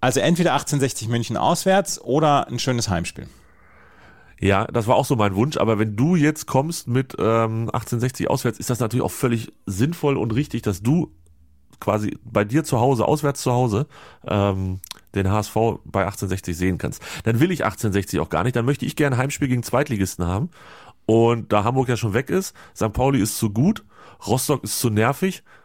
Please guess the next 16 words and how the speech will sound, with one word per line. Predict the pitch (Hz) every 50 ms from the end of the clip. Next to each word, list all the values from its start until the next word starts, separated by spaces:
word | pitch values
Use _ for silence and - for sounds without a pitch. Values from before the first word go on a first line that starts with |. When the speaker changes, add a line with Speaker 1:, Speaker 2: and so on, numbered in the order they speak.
| _ _ _ _ _ _
Speaker 2:
bleibt | - 101 104 -
nur | 123 131
noch | 135 135 -
Karlsruhe. | - 143 139 127 - - 139 117 107 -
Hannover | - 117 156 208 208 233
gegen | 196 190 175
Karlsruhe | - 170 185 196 - - 180 175 170
und | - 151 156 143 - -
achtzehnhundertsechzig | 151 - - 165 147 143 156 156 - - 143 135
gegen | - 127 127 123 117 - -
Hamburger | - 135 147 143 135 127
Sportverein. | - - 131 123 - 107 65 71 82
You | 92 104 113 101
heard | 120 143 156
it | 170 151 -
here | - 143 139 139 139